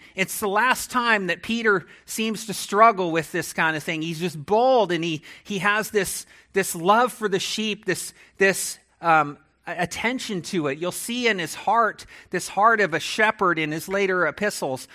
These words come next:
And he did go to his death. It's, it's said that Peter, Peter was crucified, and he was asked to be crucified upside down because he didn't want to be considered, um,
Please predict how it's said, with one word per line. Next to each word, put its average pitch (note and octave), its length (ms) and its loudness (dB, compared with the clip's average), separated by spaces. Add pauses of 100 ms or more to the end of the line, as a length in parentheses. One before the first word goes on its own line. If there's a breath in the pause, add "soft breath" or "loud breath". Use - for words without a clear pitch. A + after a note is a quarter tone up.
(140 loud breath)
And G3 120 -2
he G#3 120 -2
did A3 320 2
go F#3+ 180 4
to E3+ 140 0
his D3+ 180 -2
death. C#3 380 2
It's, - 260 -10
it's - 220 -10
said G3 260 0
that F3+ 120 -10 (180)
Peter, G3+ 420 0 (300 loud breath)
Peter G#3+ 340 4
was F3+ 240 -2
crucified, E3 800 2
and C#3+ 140 -6
he F3 100 -4
was E3 180 -6
asked F3 340 0
to F#3+ 60 -6
be E3 140 -6
crucified E3+ 640 -2
upside D#3+ 380 -4
down E3 260 0
because C#3+ 260 -8
he D3 140 -10
didn't E3+ 220 -6
want E3 180 -4
to D#3+ 60 -8
be D3+ 120 -8
considered, E3 540 -4 (360 loud breath)
um, D3 360 -2